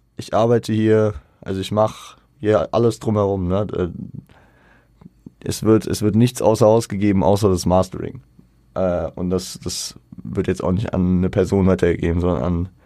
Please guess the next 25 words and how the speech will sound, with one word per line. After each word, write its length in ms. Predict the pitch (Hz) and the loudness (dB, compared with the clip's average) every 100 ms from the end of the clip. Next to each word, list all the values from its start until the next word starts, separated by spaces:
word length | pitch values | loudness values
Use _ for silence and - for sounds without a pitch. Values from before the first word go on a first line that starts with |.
| _ _ _ _ | _ _ _ _
sag 100 | 107 | -8
ich 60 | 90 | -4
mal, 180 | 85 87 | -2 -4
an 80 | |
Service, 460 | 85 92 92 - - | 0 0 0 -2 -2
ne. 220 | 92 101 | -2 0
Aber 340 | - 92 98 92 - - _ _ _ _ _ - | 0 2 0 -2 -14 -20 _ _ _ _ _ -8
deswegen 600 | 98 - 113 117 104 - _ _ _ _ _ _ _ _ _ _ _ _ _ _ _ _ _ | -6 0 2 2 0 -6 _ _ _ _ _ _ _ _ _ _ _ _ _ _ _ _ _
seid 220 | - 104 | -2 2
euch 140 | 127 127 | 2 2
dessen 240 | 113 117 | 0 2
gewiss, 460 | 110 104 123 - - _ _ _ _ | 2 2 0 -4 -18 _ _ _ _
ich, 360 | 101 104 - - | -6 -6 -6 0
äh, 480 | 95 95 95 87 - - | 2 2 2 2 -2 -2
kümmere 240 | 117 113 | 0 2
mich 200 | 110 107 | 2 -2
hier 220 | - 107 | -2 -2
praktisch 380 | 104 95 - - | -2 -6 -8 -8
um 180 | 101 104 | -4 -2
das 180 | 101 - | -2 -2
alles 420 | 101 107 110 - | 0 0 -2 -6
und 340 | - 92 90 | -4 -2 -2
bin 160 | 92 95 | 0 2
deswegen 480 | 92 - 98 98 - | 0 0 0 0 0
auch 320 | 87 92 | 0 -2